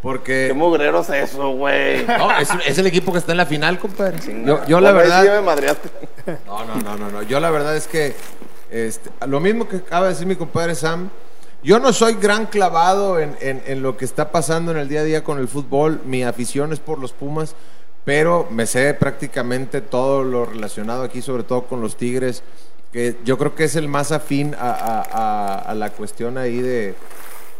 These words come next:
Speaker 1: digamos, de, de, de la mística de, de entre Pumas y Tigres, y eso siempre me ha gustado mucho. Entonces, qué padre que estén en la final. La verdad, yo también creo que tiene mucho que ver el rollo de, de entre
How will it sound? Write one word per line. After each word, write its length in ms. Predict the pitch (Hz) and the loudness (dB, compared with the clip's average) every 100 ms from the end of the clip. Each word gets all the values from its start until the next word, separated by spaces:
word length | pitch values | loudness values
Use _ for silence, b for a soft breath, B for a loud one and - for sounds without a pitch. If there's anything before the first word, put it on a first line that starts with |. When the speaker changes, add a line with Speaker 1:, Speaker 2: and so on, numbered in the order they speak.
| - - | -6 -4
Speaker 1:
digamos, 540 | 120 117 135 147 - | -2 0 0 -2 -2
de, 140 | - 127 | -2 -2
de, 260 | 117 123 117 | -2 -4 -2
de 220 | 120 120 | -2 -2
la 640 | 117 117 113 110 107 104 101 | 0 0 0 0 -2 -2 0
mística 680 | 151 156 - - - 151 139 | 4 4 2 -2 0 0 2
de, 180 | 127 | 0
de 140 | 120 120 | -2 -4
entre 280 | 113 117 120 | -4 -6 -6
Pumas 340 | 135 156 165 | -6 -4 -4
y 40 | 131 | -4
Tigres, 300 | 135 147 143 | -4 -4 -2
y 40 | |
eso 120 | 143 | -2
siempre 260 | 135 147 135 | -2 -2 -2
me 60 | 147 | 0
ha 60 | |
gustado 340 | 147 131 147 139 | 0 0 0 2
mucho. 280 | 135 139 | 0 0
Entonces, 500 | 135 127 131 131 135 - b b b b b - - | -2 -2 -2 -2 -4 -6 b b b b b -6 -4
qué 100 | 147 | 2
padre 340 | 175 180 190 | 4 6 4
que 80 | 185 | 0
estén 200 | - 175 | -2 2
en 60 | 185 | 2
la 80 | |
final. 400 | 165 147 165 190 | 2 2 2 2
La 80 | 170 | 2
verdad, 220 | 156 165 190 | 2 2 2
yo 80 | 208 | 0
también 300 | 247 254 254 | 0 -2 -2
creo 460 | 233 220 214 214 196 b b b b - | 0 2 2 0 -4 b b b b -6
que 80 | - | -6
tiene 260 | 143 175 196 | -4 0 2
mucho 300 | 196 196 202 | 0 0 -2
que 100 | 196 | 0
ver 160 | 185 190 | 0 0
el 120 | 190 | 0
rollo 340 | 170 180 190 | 0 0 2
de, 200 | 190 170 | 2 0
de 260 | 139 135 131 - | -2 -4 -4 -4
entre 640 | 143 143 135 143 139 139 | -2 -2 -2 0 0 -2